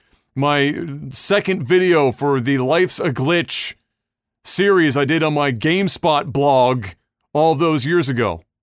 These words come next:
I said, "Great, we'll do that. We'll call it Lag T V. Life's a Glitch T V. I already have it here. Fuck it. We'll make it on YouTube." And then we did. Ten years ago.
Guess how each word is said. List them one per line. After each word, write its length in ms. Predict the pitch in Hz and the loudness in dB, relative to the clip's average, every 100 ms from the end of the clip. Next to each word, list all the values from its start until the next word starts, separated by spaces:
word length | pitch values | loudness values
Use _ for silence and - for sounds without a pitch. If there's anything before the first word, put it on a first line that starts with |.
| _ _ _ _ _ _ _ _ _ | _ _ _ _ _ _ _ _ _
I 80 | 123 | -6
said, 240 | 131 175 123 | -2 -2 0
"Great, 260 | 170 214 | 2 2
we'll 140 | 180 160 | 0 0
do 180 | 185 | 2
that. 300 | 190 196 208 | 2 2 2
We'll 100 | 160 | -2
call 320 | 147 - 185 180 | -4 0 2 2
it 140 | 180 _ _ _ _ _ | 0 _ _ _ _ _
Lag 400 | 123 160 175 147 | 0 2 2 0
T 220 | 147 160 | 0 0
V. 360 | 135 151 127 85 _ _ _ _ _ _ _ _ _ _ _ | 2 0 -2 -6 _ _ _ _ _ _ _ _ _ _ _
Life's 360 | 117 156 170 165 | 0 2 0 -2
a 80 | |
Glitch 320 | 131 160 160 - | -2 -2 -2 -2
T 200 | 151 143 | 0 0
V. 340 | 131 120 85 - | 0 -2 -6 -4
I 120 | 127 | 0
already 260 | 151 175 165 | 2 2 0
have 240 | 165 165 | 0 0
it 80 | 151 | 0
here. 380 | 151 165 165 143 | 0 0 -2 -6
Fuck 360 | - - 170 - | -8 -4 -2 -2
it. 160 | 113 | -4
We'll 120 | 120 | -4
make 200 | 135 156 | -2 -2
it 80 | 165 | -2
on 140 | 151 143 | -2 -2
YouTube." 440 | 139 117 117 90 - _ _ _ _ _ _ _ - | -2 -2 -6 -6 -10 _ _ _ _ _ _ _ -4
And 140 | 127 | -2
then 100 | 151 | 0
we 80 | 156 | 2
did. 240 | 160 139 - _ _ _ _ _ _ _ _ _ _ | 0 -2 -8 _ _ _ _ _ _ _ _ _ _
Ten 200 | 151 165 | -4 0
years 240 | 165 165 | 0 -2
ago. 340 | 151 170 120 | -2 -2 -2